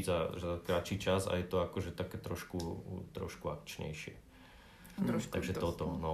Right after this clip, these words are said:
Speaker 1: A tým pádom, o, ako som hovoril, túry, m-, milujem hory a, a chodíme kopčeky, keď máme čas.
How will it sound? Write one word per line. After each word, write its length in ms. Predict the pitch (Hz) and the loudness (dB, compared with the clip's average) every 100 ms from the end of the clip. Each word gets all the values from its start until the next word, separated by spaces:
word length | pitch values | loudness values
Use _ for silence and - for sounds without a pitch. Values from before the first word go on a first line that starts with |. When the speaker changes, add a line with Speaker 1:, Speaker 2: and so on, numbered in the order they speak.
| 78 | 6
Speaker 1:
A 80 | 101 | 8
tým 180 | 147 | 8
pádom, 260 | 151 156 127 104 | 10 10 10 6
o, 140 | - 110 107 104 104 101 101 101 104 101 | 4 8 10 12 12 10 8 6 6 4
ako 200 | 101 101 | 2 2
som 160 | 104 | 4
hovoril, 360 | 98 104 98 85 | 6 8 6 4
túry, 640 | - 117 123 120 117 107 - - - - - - - | 2 4 8 8 8 6 2 -12 -16 -16 -18 -18 -6
m-, 300 | 92 92 87 | -2 0 0
milujem 420 | 92 107 107 104 92 | 4 8 10 10 8
hory 640 | 95 101 107 104 104 104 | 8 8 8 8 8 6
a, 160 | 87 82 82 82 82 82 - | 2 4 6 6 4 4 0
a 120 | - | -2
chodíme 420 | 85 98 90 90 85 | -2 0 2 2 0
kopčeky, 480 | 92 - 92 92 | -2 0 0 0
keď 140 | 90 85 | -2 -2
máme 240 | 85 85 | 0 0
čas. 460 | 82 90 82 - - | 0 -2 -2 -4 -10